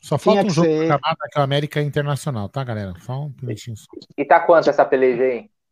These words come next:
Speaker 1: Um a um ainda, tá com noventa e nove minutos o jogo, pra você ter uma ideia.
Speaker 2: É, é, e aí o
Speaker 1: Ah, só pra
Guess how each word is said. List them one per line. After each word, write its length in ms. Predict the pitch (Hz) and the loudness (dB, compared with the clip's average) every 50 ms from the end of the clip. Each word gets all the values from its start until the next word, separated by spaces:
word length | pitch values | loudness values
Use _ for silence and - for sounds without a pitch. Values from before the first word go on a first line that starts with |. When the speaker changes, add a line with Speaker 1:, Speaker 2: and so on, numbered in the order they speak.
| _ _ - | _ _ -8
Speaker 1:
Um 160 | 147 160 175 | -4 -2 0
a 80 | 170 156 | 2 2
um 200 | 147 143 139 131 | 2 0 0 -2
ainda, 260 | 127 131 143 143 135 | -2 -2 -2 -4 -4
tá 120 | - 139 - | -6 -4 -2
com 100 | - 151 | 0 2
noventa 380 | 156 147 123 180 220 - 190 | 2 2 2 0 0 0 2
e 20 | 185 | 2
nove 180 | 185 165 151 | 2 2 2
minutos 360 | 165 170 151 135 131 - - | 0 0 2 0 0 0 -2
o 40 | 123 110 | -4 -2
jogo, 140 | 113 123 117 - | -2 -2 -4 -4
pra 100 | - - | -8 -14
você 60 | 120 | -12
ter 80 | - | -10
uma 100 | 117 117 | -8 -8
ideia. 240 | 113 107 107 107 104 - _ _ _ _ _ _ _ _ _ _ _ _ _ _ _ _ _ _ _ _ _ _ _ - - - - - _ _ _ - | -8 -8 -8 -10 -10 -12 _ _ _ _ _ _ _ _ _ _ _ _ _ _ _ _ _ _ _ _ _ _ _ -16 -16 -16 -18 -20 _ _ _ -4
Speaker 2:
É, 400 | 160 156 156 156 147 143 127 - - _ _ - - _ _ - 92 - _ _ - | 0 0 2 2 2 0 0 -4 -8 _ _ -20 -20 _ _ -10 -10 -10 _ _ 4
é, 420 | - 196 185 175 170 170 147 117 - _ _ _ _ - - _ - | 6 6 6 6 6 4 0 -2 -6 _ _ _ _ -20 -20 _ -4
e 200 | 196 214 240 247 | 2 4 6 6
aí 200 | 254 262 247 262 | 6 4 2 2
o 60 | 285 | 2
Speaker 1:
Ah, 60 | - | 4
só 0 | |
pra 80 | - | 6